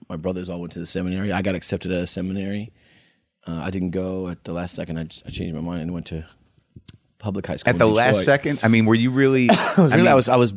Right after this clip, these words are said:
Speaker 1: I was accepted. I was gonna go to Wisconsin, go to the seminary like my brothers had done too, and I just sort of
Speaker 2: Your brothers are priests?
Speaker 1: No, they didn't become, one of my brothers became a brother. It's called
Speaker 2: Yeah.
Speaker 1: a brother.
Speaker 2: Yeah.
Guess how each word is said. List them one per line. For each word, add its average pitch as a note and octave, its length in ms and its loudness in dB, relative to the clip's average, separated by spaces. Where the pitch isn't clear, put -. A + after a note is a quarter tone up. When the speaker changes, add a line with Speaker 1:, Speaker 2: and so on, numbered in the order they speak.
Speaker 1:
I A#2 80 4
was A2 180 0
accepted. B2+ 500 -2
I B2+ 40 2
was A2 80 -2
gonna G#2 120 -2
go G2+ 100 0
to G#2 80 2
Wisconsin, G2+ 520 -4
go F#2+ 80 -4
to F#2+ 60 -8
the F#2+ 80 -8
seminary G2 380 -6
like F#2+ 140 -6
my F2+ 140 -4
brothers F2+ 320 -6
had D#2 140 -6
done F2 260 -8
too, - 100 -12
and F2 100 -8
I F#2 40 -8
just F2 240 -12
sort G2+ 120 -12
of E2 160 -10
Speaker 2:
Your G#2+ 80 2
brothers A2 320 4
are F#2 60 -2
priests? A#2+ 500 -4
Speaker 1:
No, D#3+ 280 8
they C3+ 120 6
didn't D3 200 2
become, C3+ 240 0
one E3+ 100 4
of F#3+ 40 2
my F3 80 4
brothers D3 180 2
became B2+ 260 -2
a A2+ 60 0
brother. B2 640 -2
It's - 100 -20
called - 140 -2
Speaker 2:
Yeah. F2+ 120 6
Speaker 1:
a F2+ 40 2
brother. A2+ 400 0
Speaker 2:
Yeah. F2+ 280 4